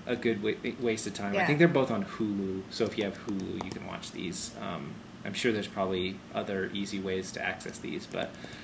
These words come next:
Speaker 1: um,
Speaker 2: All right. So, uh, the eighteenth, day, we watched the new Ghostbusters movie.
Speaker 1: Yeah, uh, new Ghosters-, a new Ghostbusters movie was,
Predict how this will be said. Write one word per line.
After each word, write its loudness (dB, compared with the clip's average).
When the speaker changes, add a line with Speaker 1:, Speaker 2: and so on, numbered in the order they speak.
Speaker 1:
um, 2
Speaker 2:
All 0
right. 6
So, 10
uh, 8
the 8
eighteenth, 2
day, 8
we 6
watched 2
the 6
new 6
Ghostbusters 2
movie. 0
Speaker 1:
Yeah, 12
uh, -2
new 10
Ghosters-, 8
a 2
new 10
Ghostbusters 4
movie 4
was, 2